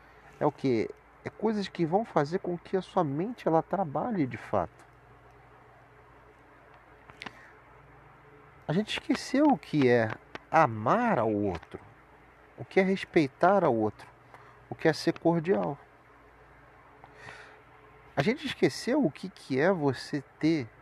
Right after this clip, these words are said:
admiração pelo seu semelhante. E a admiração, ela é o quê? Você vê as pequenas atitudes, isso te agradar. Isso é importante.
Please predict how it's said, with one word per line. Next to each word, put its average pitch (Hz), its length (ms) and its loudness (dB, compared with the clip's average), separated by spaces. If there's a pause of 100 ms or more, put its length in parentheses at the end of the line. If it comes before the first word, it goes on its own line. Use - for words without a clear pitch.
(240)
admiração 147 1200 -2 (120)
pelo 151 200 -4
seu - 280 -10
semelhante. 160 840 -8 (1300)
E 147 120 4
a 170 80 12
admiração, 220 880 2
ela 202 160 6
é 220 40 6
o 226 80 2
quê? 180 200 2 (300)
Você 156 300 4
vê 147 120 4
as 170 100 4
pequenas 208 520 4
atitudes, 196 720 2
isso 190 200 -2
te - 160 2
agradar. 202 540 4 (1300)
Isso 220 220 -8 (140)
é - 20 -4
importante. 247 840 -6